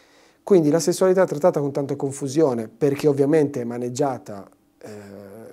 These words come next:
con u-, u-, una frammentazione di sé.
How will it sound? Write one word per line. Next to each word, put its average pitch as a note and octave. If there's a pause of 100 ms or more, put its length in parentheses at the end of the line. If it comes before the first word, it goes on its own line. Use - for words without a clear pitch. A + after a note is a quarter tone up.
(420)
con A#2
u-, B2+
u-, -
una C3+
frammentazione B2+
di A2
sé. B2+